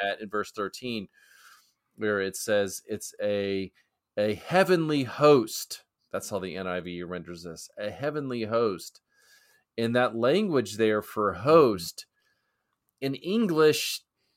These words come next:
Speaker 1: <sighs> it's kind of lost. I was, I wonder
Speaker 2: Yeah.
Speaker 1: what, are there any translations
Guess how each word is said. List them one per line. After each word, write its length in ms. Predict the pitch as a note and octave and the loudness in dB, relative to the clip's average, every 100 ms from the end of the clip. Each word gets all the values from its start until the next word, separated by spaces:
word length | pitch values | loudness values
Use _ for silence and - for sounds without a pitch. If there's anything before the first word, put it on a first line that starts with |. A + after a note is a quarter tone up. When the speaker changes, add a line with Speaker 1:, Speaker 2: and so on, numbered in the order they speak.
| _ _ - | _ _ -20
Speaker 1:
<sighs> 560 | - - - - - | -14 -12 -10 -12 -12
it's 160 | A3 - | -14 -14
kind 380 | - - G3+ G3 | -10 -8 -4 -2
of 160 | C3 | -2
lost. 680 | G#2+ G2+ A2+ D#3 E3 G#2 - - | -4 -4 0 2 2 0 -6 -12
I 140 | D3+ | -8
was, 160 | E3+ C#3+ - C3 - | -6 -8 -12 -18 -16
I 40 | C3 | -12
wonder 320 | E3 F#3 F#3 | -8 -2 -2
Speaker 2:
Yeah. 60 | |
Speaker 1:
what, 240 | E3 D#3+ D3 | 0 0 0
are 60 | _ _ _ _ _ - | _ _ _ _ _ -16
there 100 | - | -10
any 160 | D3 C#3+ | -8 -8
translations 920 | - C3+ A#2+ - A2+ A2 A2+ G2 | -8 -8 -8 -4 -4 -4 -8 -10